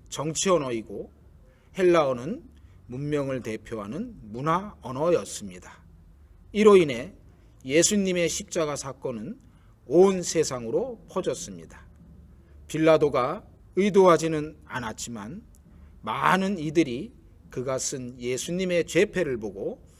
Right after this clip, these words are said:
예수님에 대해 알게 되었습니다. 예수님은 이제 유대인의 왕이 아니라 만왕의 왕이 되어 구원의 길을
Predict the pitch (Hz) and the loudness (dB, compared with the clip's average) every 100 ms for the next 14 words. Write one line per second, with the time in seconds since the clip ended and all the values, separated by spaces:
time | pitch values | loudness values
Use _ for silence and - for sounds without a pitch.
0 | - - - - 139 131 135 127 123 113 | -20 -20 -20 -8 -6 -6 -6 -6 -6 -4
1 | 110 165 254 - - 110 113 170 156 87 | -2 -2 -4 -12 -12 -10 -4 -2 -2 -6
2 | - 90 87 85 - - - - - - | -10 -18 -18 -18 -18 -20 -20 -20 -20 -20
3 | - - - - 170 175 208 202 196 185 | -20 -20 -20 0 2 4 2 2 0 -2
4 | 123 127 117 214 - - - - - 175 | -4 -4 -4 -4 -10 -20 -20 -20 -8 -2
5 | 196 226 214 185 127 123 113 104 95 87 | 4 6 6 4 2 -2 -8 -8 -10 -14
6 | - - - - - - 110 151 196 202 | -20 -20 -20 -20 -20 -6 0 2 4 4
7 | 196 156 131 113 98 98 190 - - - | 4 2 0 -4 -6 -8 -10 -18 -20 -20
8 | - - - 139 131 113 107 113 190 | -20 -20 -8 -2 -2 -2 -4 -2 -4